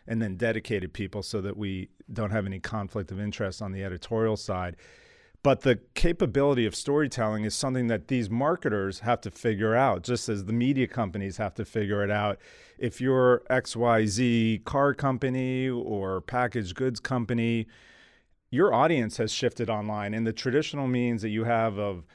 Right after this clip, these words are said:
building your brand by producing a beautiful T V commercial or a beautiful magazine layout, that's changing because those audiences are just not there the way they used to be.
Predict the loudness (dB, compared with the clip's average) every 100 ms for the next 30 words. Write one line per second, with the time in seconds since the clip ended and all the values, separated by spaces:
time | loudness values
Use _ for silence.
0 | _ -4 -2 0 -2 -2 -2 -2 0 0
1 | 0 -2 -2 -2 0 0 -2 -8 -20 _
2 | -8 -4 -2 -2 -4 -4 -2 0 0 0
3 | 0 -2 -6 -20 _ _ -4 0 2 0
4 | 0 -2 -2 -2 -4 -4 -4 -2 -2 -2
5 | -2 -2 -2 -4 -4 -2 -2 -2 -2 -2
6 | -2 -4 _ _ _ _ _ _ 2 2
7 | 0 0 2 2 2 2 2 4 4 4
8 | 4 2 0 0 0 0 -2 -6 -6 -2
9 | -2 -2 0 2 2 2 0 0 0 0
10 | -2 -4 -4 -6